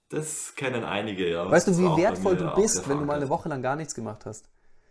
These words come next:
Speaker 2: Wie wertvoll du
Speaker 1: Mhm.
Speaker 2: danach, und ich hab grad mit einer Freundin geredet, die, die wirklich so diese eine Woche, ähm, Meditation gemacht hat, wo du gar nichts tust.
Speaker 1: Mhm.
Speaker 2: Wo sie, wo du irgendwann Schmerzen kriegst und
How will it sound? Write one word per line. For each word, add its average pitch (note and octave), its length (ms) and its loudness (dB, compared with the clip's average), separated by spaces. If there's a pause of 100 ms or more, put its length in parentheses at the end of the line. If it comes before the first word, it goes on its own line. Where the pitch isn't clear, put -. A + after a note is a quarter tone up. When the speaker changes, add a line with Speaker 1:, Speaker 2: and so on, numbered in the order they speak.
(120)
Speaker 2:
Wie A#2+ 160 0
wertvoll C#3+ 320 2
du C#3 60 -2
Speaker 1:
Mhm. C3+ 40 -2
Speaker 2:
danach, C3+ 340 0
und C3 100 -6
ich C#3+ 100 -8
hab - 120 -4
grad F#3+ 180 2
mit F3+ 80 -4
einer D#3+ 80 -6
Freundin D#3+ 320 -2
geredet, C#3 380 0
die, C3 260 -2
die C3+ 160 -8
wirklich C#3+ 220 -8
so C#3 80 -8
diese B2 240 -4
eine C3 240 -2
Woche, B2 560 -2
ähm, A#2 540 -6
Meditation B2 720 -6
gemacht A#2 240 -6
hat, A2+ 80 -12
wo A2+ 60 -6
du A2 80 -10
gar A2 200 -8
nichts B2 260 -10
tust. - 400 -16 (920)
Speaker 1:
Mhm. F2+ 360 -10
Speaker 2:
Wo A#2 80 -2
sie, B2 160 -6
wo B2 120 -2
du B2+ 80 0
irgendwann B2+ 240 0
Schmerzen C3 440 -4
kriegst - 420 -6
und - 60 -4